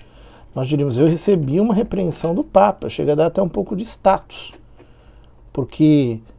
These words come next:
a repreensão, nesse caso, nos dignifica. Ora, se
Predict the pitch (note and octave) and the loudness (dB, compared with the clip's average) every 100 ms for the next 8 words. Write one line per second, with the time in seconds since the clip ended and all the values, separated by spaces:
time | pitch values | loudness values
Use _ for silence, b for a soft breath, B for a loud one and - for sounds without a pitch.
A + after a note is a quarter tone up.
0 | - - - - - - - - - - | -20 -20 -20 -20 -20 -20 -20 -20 -20 -20
1 | - _ - - - - - - C#3 B2 | -20 _ -20 -20 -20 -20 -20 -14 -6 0
2 | G3 - E3+ C#3 G#2+ - G#3 A#3 B2 F3 | 0 2 0 0 -4 -2 -2 -2 -4 -8
3 | B2+ - - D#3+ F#3+ E3 A#2 - _ _ | -8 -10 -2 2 4 2 -4 -14 _ _
4 | C#3+ D#3 C3+ D3 D#3+ G3+ - - - - | -2 0 0 -2 -2 -4 -6 -8 -10 -20
5 | - _ _ - - - - - - - | -20 _ _ -20 -20 -20 -20 -20 -20 -20
6 | - - - - - - - b b b | -20 -20 -20 -20 -20 -20 -20 b b b
7 | b b b b - - - - - F#3+ | b b b b -20 -20 -20 -12 6 6
8 | C#3 A2+ - _ - _ _ - _ - | 6 2 -10 _ -20 _ _ -20 _ -20
9 | - - - - - - - _ _ - | -20 -20 -20 -20 -20 -20 -20 _ _ -14
10 | - - D4 | -12 0 0